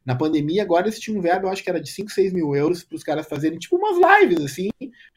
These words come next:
né, em estúdio e tal, bonitinho, ou em algum teatro que dava espaço pra botar no ar na T V, sabe? Aí conseguia contratar um cara do vídeo legal, conseguia não sei o quê, né?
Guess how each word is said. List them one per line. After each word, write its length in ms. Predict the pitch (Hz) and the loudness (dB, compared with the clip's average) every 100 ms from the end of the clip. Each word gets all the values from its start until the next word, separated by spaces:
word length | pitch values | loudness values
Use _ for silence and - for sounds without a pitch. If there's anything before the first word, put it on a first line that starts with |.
| - | -6
né, 340 | 139 147 185 | 0 2 0
em 140 | 143 | -2
estúdio 640 | 127 - 190 220 285 233 165 | -6 -6 -4 -2 -4 -6 -6
e 40 | |
tal, 280 | 160 151 190 | 0 0 0
bonitinho, 420 | 156 139 180 202 | -2 -6 -8 -6
ou 60 | 160 | -4
em 40 | |
algum 280 | 151 147 156 | -4 -6 -8
teatro 480 | - 135 156 190 - | -4 0 0 0 -6
que 100 | - | -6
dava 180 | 139 | -6
espaço 500 | 143 - 127 170 - - _ _ | -6 -6 -4 -4 -6 -16 _ _
pra 160 | - 208 - | -4 -4 -2
botar 260 | 220 220 226 | -4 -2 -2
no 140 | 233 | -2
ar 240 | 233 220 220 - | -2 -4 -6 -10
na 80 | 233 | -8
T 160 | 240 | -4
V, 300 | 311 269 262 | -4 -2 -2
sabe? 220 | 254 131 143 | -4 -4 -4
Aí 40 | |
conseguia 400 | 185 185 208 233 | -4 -6 -6 -6
contratar 340 | 214 175 151 | -6 -6 -6
um 40 | 143 | -4
cara 180 | 139 139 | -4 -4
do 100 | 135 | -4
vídeo 240 | 139 151 | -2 -2
legal, 400 | 185 190 180 175 | -2 2 4 2
conseguia 340 | 147 127 135 | -2 -8 -6
não 80 | 139 | -4
sei 180 | 143 156 | -4 -6
o 40 | |
quê, 220 | 156 170 160 | -2 0 0
né? 200 | 156 | -4